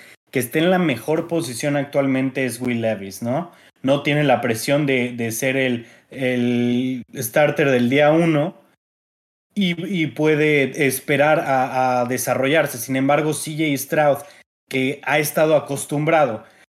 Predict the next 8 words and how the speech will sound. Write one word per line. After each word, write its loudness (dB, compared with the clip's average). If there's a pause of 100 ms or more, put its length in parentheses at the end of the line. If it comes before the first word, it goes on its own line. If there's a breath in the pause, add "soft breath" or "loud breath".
(280)
a -2
tener 0
jugadores 2
bloqueándole 0
de -2
primera, 2
segunda 0
ronda 0